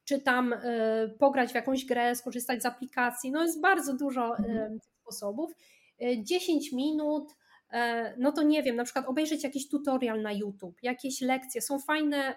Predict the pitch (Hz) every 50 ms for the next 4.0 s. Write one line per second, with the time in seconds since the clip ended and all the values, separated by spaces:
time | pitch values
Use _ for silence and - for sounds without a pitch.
0 | - - 240 240 240 240 247 262 285 277 - - - 254 247 233 240 240 233 233
1 | 233 - - _ _ _ 233 226 220 - - - - _ - 262 - - 320 320
2 | 302 277 - 277 247 240 240 240 240 - - _ - 277 294 311 339 359 320 294
3 | 220 214 - 269 277 302 285 262 285 285 - _ _ - 285 254 226 214 208 196